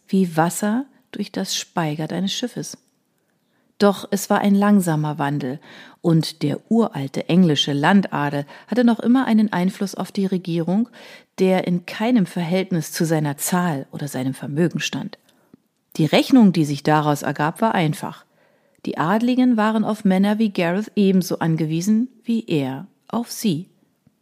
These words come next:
Featherstone trat unter Gareths ruhendem Blick von einem Fuß auf den anderen.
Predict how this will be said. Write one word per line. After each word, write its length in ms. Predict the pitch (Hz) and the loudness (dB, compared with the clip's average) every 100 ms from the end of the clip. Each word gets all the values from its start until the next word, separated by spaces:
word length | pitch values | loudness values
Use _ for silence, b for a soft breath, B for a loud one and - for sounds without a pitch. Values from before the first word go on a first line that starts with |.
| _ _ _ _ _ _ _ _ | _ _ _ _ _ _ _ _
Featherstone 800 | - 247 269 277 - 262 254 262 B B B | -2 0 2 0 0 2 2 0 B B B
trat 400 | - 214 233 233 | -4 0 0 2
unter 300 | 233 233 233 | 2 2 0
Gareths 600 | 214 190 208 240 262 - - | 0 0 0 0 -2 -6 -12
ruhendem 560 | 196 208 240 214 165 160 | -2 2 6 6 4 0
Blick 320 | 165 208 - B B | 0 0 -2 B B
von 220 | - - | -8 -4
einem 320 | 170 208 240 240 | 0 2 2 0
Fuß 360 | - 170 170 | -4 -8 -6
auf 140 | - 156 | -8 -6
den 200 | 156 - | -6 -4
anderen. 420 | 151 143 143 | -4 -4 -6